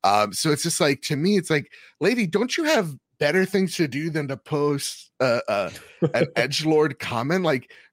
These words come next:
Speaker 1: don't you, I don't, shouldn't there be a job you're doing? Like, you're the C C O, you're right, you're top eight, and you,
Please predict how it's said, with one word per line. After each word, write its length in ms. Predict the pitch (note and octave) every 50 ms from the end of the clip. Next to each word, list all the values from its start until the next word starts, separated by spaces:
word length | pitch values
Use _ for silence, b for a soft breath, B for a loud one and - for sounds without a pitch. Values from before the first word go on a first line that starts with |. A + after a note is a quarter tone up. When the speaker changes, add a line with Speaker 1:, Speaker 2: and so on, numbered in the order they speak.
| _ _ _
Speaker 1:
don't 280 | E3 E3+ G#3+ A3 -
you, 200 | - F#4 E4+ - _ -
I 100 | G#3+ A3+
don't, 160 | C#4 F4 - - _
shouldn't 360 | - - - B3 B3 E4+ F4
there 100 | F#4+ E4+
be 180 | A3+ - A3+ F#3
a 60 | C3+
job 520 | G#2+ G2 - - - - B2 D3+ F3 D#3+ F#3
you're 120 | F#3 G3
doing? 480 | F3 F3 G#3+ G#3 A3 B3 C4 C4 B3+ - _ _ _ _ _ _ _ _ _ _ _
Like, 280 | - C#3 D3 C#3 F3 -
you're 140 | A#3 C#4 -
the 140 | - E4
C 400 | - - - - - G#3+ G#3 G#3
C 360 | G#3 - - - G3+ F#3 F#3 D3+
O, 180 | D#3+ C#3+ C3
you're 180 | C3 D3+ F3 F3+
right, 220 | F3+ D#3 C3+ A#2+
you're 140 | C#3 F3 F#3+
top 360 | F#3 - - A3 G3+ G#3 - - -
eight, 260 | C#3+ C#3 B2+ - -
and 160 | A#2 A#2+ B2 B2+
you, 260 | C3+ D#3+ F3 F#3